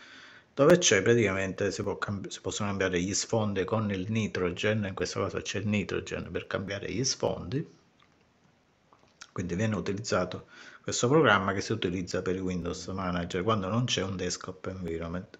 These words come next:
come nel caso di Fluxbox.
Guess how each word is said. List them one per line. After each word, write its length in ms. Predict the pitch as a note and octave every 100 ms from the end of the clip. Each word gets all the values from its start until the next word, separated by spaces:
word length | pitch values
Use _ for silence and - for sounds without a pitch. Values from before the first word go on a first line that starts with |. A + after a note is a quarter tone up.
| _
come 240 | - F2+ F#2
nel 200 | A#2+ -
caso 480 | F2 F2 - - - - - - - - - - _ - _
di 400 | - G2+ F2+ F2
Fluxbox. 1200 | - D#2+ - - F2+ F2 - - - - - -